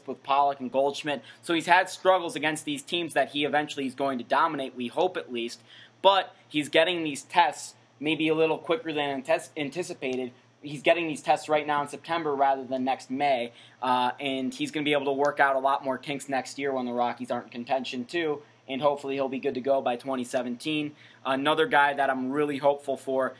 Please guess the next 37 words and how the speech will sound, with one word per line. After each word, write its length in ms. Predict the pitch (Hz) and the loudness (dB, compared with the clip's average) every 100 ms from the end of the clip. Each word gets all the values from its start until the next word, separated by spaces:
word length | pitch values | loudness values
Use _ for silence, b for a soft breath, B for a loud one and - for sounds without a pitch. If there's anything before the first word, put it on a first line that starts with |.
| B B | B B
is 140 | - | -8
Chad 380 | - 151 143 127 | 0 4 4 4
Bettis, 400 | 143 139 127 - b | 2 2 -2 -10 b
who 240 | - 151 131 | -6 -4 2
really 320 | 151 160 156 | 4 4 2
has 120 | 139 | -2
only 260 | 143 143 139 | -2 -2 0
had 220 | 131 127 | -2 -2
three 200 | 131 139 | -4 0
bad 260 | 135 131 - | 2 0 0
starts 320 | 143 139 139 | 2 2 0
this 220 | 127 - | -10 -4
year 260 | 131 127 127 | -2 -2 -2
in 360 | 143 135 131 | -2 -2 -4
seventeen 580 | 123 143 135 127 139 131 | -2 0 0 -2 -4 -6
starts. 540 | 123 143 143 131 - - B B | -2 4 4 4 -4 -14 B B
Uh, 220 | 127 127 | 0 2
pitched 260 | 123 156 - | 0 -4 -6
a 60 | 135 | 0
seven-inning, 560 | 156 147 139 139 131 160 147 | 2 2 0 -4 -6 -6 -2
uh, 240 | 127 123 | 0 0
game 360 | 120 143 139 135 147 | 0 -2 -2 -4 -8
in, 160 | 151 139 156 | -6 -6 -6
in 160 | 135 | -6
Seattle, 460 | 127 135 139 147 139 | -4 2 4 4 2
had 160 | 123 | -4
six 240 | - 143 - | -6 -8 -2
strikeouts, 480 | 147 139 139 127 - | 0 2 0 -2 -6
three 180 | 139 | -6
walks, 400 | 123 131 139 139 | 0 4 4 2
only 160 | 160 156 | -4 -4
allowed 320 | 127 127 120 | 0 0 -2
three 200 | 123 123 | -4 -6
hits, 280 | 123 123 - B B B | -4 -6 -10 B B B
uh, 220 | - 123 123 | -2 0 0
faced 300 | - 143 - | 0 -4 -4
twenty-seven. 720 | 147 135 123 147 143 131 | -4 -4 0 2 2 0